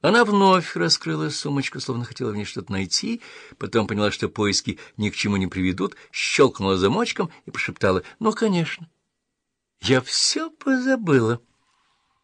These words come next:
Я взял сумочку с её коленей, осмотрел со всех сторон,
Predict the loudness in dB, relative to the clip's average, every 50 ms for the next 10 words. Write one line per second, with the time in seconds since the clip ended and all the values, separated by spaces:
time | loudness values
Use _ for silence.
0 | _ _ _ _ _ _ _ _ _ _ -2 2 4 6 6 6 6 4 2 2
1 | 4 6 6 6 4 2 -2 -2 -2 -2 0 0 -2 -2 -4 -4 -2 0 0 0
2 | 0 -2 -4 -2 -2 -4 -4 -6 -8 _ _ _ _ _ _ _ _ _ _ _
3 | -4 -4 -2 0 0 0 0 0 0 0 2 2 0 -2 -2 -2 -2 -2 -2 -2
4 | -4 -6 -6 -4 -4 -4 -4 -4 -6